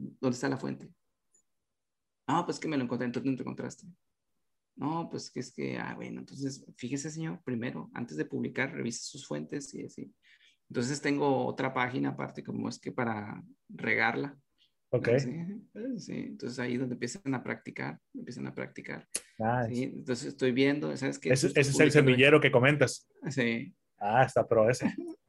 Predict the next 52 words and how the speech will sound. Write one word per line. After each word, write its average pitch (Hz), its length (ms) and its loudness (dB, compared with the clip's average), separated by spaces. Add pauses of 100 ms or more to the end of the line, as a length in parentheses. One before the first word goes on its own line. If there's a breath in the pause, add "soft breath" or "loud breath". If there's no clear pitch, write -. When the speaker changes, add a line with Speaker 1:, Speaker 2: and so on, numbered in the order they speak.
Speaker 1:
Sí, 127 300 -4
entonces, 123 280 -4
a 117 80 2
ver, 117 220 4
mira, 117 200 2
tú - 80 -8
estás 143 160 -8
publicando 131 460 -2
bien, 165 400 -4
me 120 140 0
gustan 123 260 -4
tus - 120 -20
publicaciones, - 840 -6 (200)
te 120 80 -4
vas 117 180 -4
a 139 60 0
Glareto. 123 360 -4 (720 soft breath)
Sí, - 260 -10
órale, 123 420 -4
pum, 127 300 -4
ya, 117 420 -6
oh, 156 240 -10
con - 120 -18
ganas 131 160 -10
me 135 120 -6
fui - 140 -8
a 69 40 -6
Glareto, 131 340 -10
me - 100 -14
empiezas, - 340 -16
ta, - 100 -20
ta, - 120 -20
ta, - 140 -20
ta, - 120 -20
ta, - 140 -20
ta. - 100 -20 (640)
Sí, 127 200 -6
entonces, 135 440 -2
haz 123 100 -4
de 127 60 -2
cuenta 135 200 -4
que 117 580 -2 (160)
les 123 600 -8
digo, 123 320 2
"Eh, 120 60 -4
tiene 123 220 -4
que 120 80 -10
ser 120 160 -6
así, 160 500 -6
esto 123 240 -10
es 117 60 -10
así", 139 440 -4